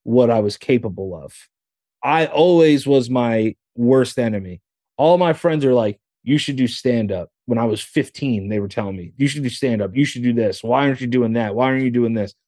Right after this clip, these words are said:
Always found an excuse not to do it. Then it came down to the time where I thought, like, "Dude, I'm gonna be eighty years old, God willing, I make it there,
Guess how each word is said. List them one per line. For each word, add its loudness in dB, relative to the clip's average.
Always 4
found 0
an 0
excuse -4
not -2
to -10
do -4
it. -8
Then 2
it 0
came -4
down 2
to -2
the -4
time 0
where 4
I 2
thought, 0
like, 2
"Dude, 2
I'm 0
gonna 0
be 0
eighty 2
years 2
old, -2
God 2
willing, 2
I 2
make 0
it -8
there, 0